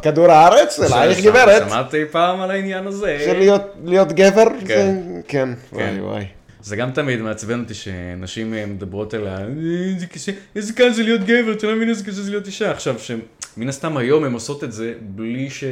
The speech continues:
Speaker 2: תפתח איתם בשיחה אפילו.
Speaker 1: ברור.
Speaker 2: זה פשוט קורה סתם ככה.
Speaker 1: Jesus Christus.
Speaker 2: ועכשיו, אה, זה תמיד מצחיק אותי, כי, אוקיי, בואי תנסי להתחיל, אה, עם לנסות לשכנע גברים לשכב איתך. בוא נראה אותך במצב
Speaker 1: בוא
Speaker 2: שאת
Speaker 1: נראה.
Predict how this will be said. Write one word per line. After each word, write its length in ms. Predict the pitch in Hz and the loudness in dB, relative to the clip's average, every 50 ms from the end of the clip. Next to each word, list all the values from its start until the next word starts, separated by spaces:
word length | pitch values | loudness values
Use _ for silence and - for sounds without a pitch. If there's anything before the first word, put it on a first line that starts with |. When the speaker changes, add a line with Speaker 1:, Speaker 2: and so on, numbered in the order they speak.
| 123 120 117 110 - _ _ _ _ _ _ _ _ _ - 117 110 | -8 -8 -10 -12 -16 _ _ _ _ _ _ _ _ _ -14 -14 -14
Speaker 2:
תפתח 320 | - 113 104 - 139 139 131 | -14 -20 -8 -6 -6 -6 -6
איתם 180 | 143 139 135 | -6 -6 -6
בשיחה 340 | 117 117 - 117 104 131 127 | -6 -6 -8 -10 -6 -4 -4
אפילו. 260 | 120 - - 98 92 92 - _ _ _ _ _ | -4 -6 -10 -14 -14 -14 -18 _ _ _ _ _
Speaker 1:
ברור. 520 | 117 117 117 104 110 131 151 - 160 117 - | -8 -6 -6 -2 0 0 0 0 -2 -6 -8
Speaker 2:
זה 160 | 135 123 131 - | -10 -10 -10 -10
פשוט 200 | 139 147 147 - | -10 -12 -8 -6
קורה 180 | 160 139 143 | -6 -6 -6
סתם 320 | 139 - - 143 139 123 113 101 | -8 -8 -8 -6 -6 -6 -6 -8
ככה. 220 | 120 123 - 107 | -8 -10 -8 -8
Speaker 1:
Jesus 420 | 120 151 165 175 143 - - - - | -8 -6 -6 -6 -6 -6 -8 -10 -6
Christus. 760 | 117 127 156 185 196 196 - 143 127 110 98 - - - - - | -2 0 0 0 0 -4 -6 -6 -6 -6 -6 -10 -14 -14 -12 -12
Speaker 2:
ועכשיו, 320 | 104 90 - - 117 113 107 104 | -12 -10 -6 -6 -6 -6 -6 -6
אה, 260 | 107 110 110 110 107 | -4 -4 -4 -4 -6
זה 80 | 107 - | -8 -8
תמיד 200 | 117 113 131 143 | -6 -6 -6 -6
מצחיק 240 | 147 143 - 196 190 | -6 -8 -8 -8 -8
אותי, 180 | 175 135 135 | -8 -10 -12
כי, 180 | 127 - 113 107 101 - _ _ | -12 -10 -12 -12 -12 -16 _ _
אוקיי, 500 | - - 135 131 - 120 120 127 135 - - _ _ _ _ _ _ | -14 -14 -14 -6 -2 -2 0 0 -2 -6 -12 _ _ _ _ _ _
בואי 200 | 98 101 131 151 | -6 -4 -4 -4
תנסי 420 | 147 147 143 139 139 - 151 147 147 143 143 139 135 131 131 131 - - | -4 -6 -8 -8 -8 -6 -6 -6 -4 -4 -4 -4 -2 -2 -4 -4 -6 -8
להתחיל, 720 | 120 117 117 120 120 117 120 - - - 147 143 135 131 131 | -10 -8 -6 -6 -6 -6 -8 -10 -6 -6 -4 -4 -2 -4 -4
אה, 240 | 127 123 117 113 110 110 | -4 -4 -4 -4 -6 -6
עם 200 | 120 120 117 117 | -8 -8 -8 -8
לנסות 380 | 117 113 113 107 - 139 131 | -8 -8 -10 -10 -10 -12 -10
לשכנע 460 | 143 131 - - 117 - 127 147 147 139 | -10 -12 -10 -10 -12 -8 -6 -4 -4 -4
גברים 520 | 127 120 120 127 113 135 135 127 123 113 | -4 -6 -8 -6 -6 -6 -6 -6 -6 -8
לשכב 360 | 113 107 101 - - - 123 107 | -8 -10 -12 -10 -6 -6 -6 -6
איתך. 160 | 98 95 - 92 92 | -6 -12 -14 -14 -10
בוא 160 | 107 131 147 | -10 -8 -6
נראה 160 | 143 147 147 | -6 -6 -6
אותך 160 | 139 139 - | -6 -6 -8
במצב 220 | 127 135 135 - 156 | -8 -8 -6 2 2
Speaker 1:
בוא 100 | 180 175 | 4 4
Speaker 2:
שאת 100 | 196 196 | 6 4
Speaker 1:
נראה. 60 | 180 | 4